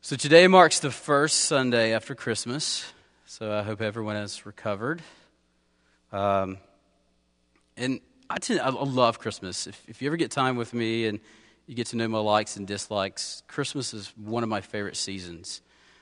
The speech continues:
Um, I mean, you get to celebrate the birth of Christ, you get to exchange gifts. But it's interesting that we're at that phase now where gifts are, um,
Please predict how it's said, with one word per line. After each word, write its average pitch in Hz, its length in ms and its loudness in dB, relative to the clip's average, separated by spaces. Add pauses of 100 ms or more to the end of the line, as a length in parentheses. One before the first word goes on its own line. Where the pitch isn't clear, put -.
(220)
Um, 98 460 2 (220)
I - 60 -6
mean, 160 80 0
you 131 60 -2
get 123 100 -4
to - 60 -6
celebrate 101 280 -2
the 82 60 -12
birth - 200 -12
of - 60 -20
Christ, 147 1200 0
you - 120 -20
get - 60 -20
to - 40 -20
exchange - 600 -8 (100)
gifts. 143 640 -4 (500)
But - 100 -4
it's 139 80 -4
interesting 156 580 0
that 104 460 0
we're 127 220 -6
at 170 120 -4
that - 120 -4
phase 117 420 -2
now 107 360 -2
where 98 400 -4 (240)
gifts 107 440 -4
are, 95 280 -4 (720)
um, 92 420 -8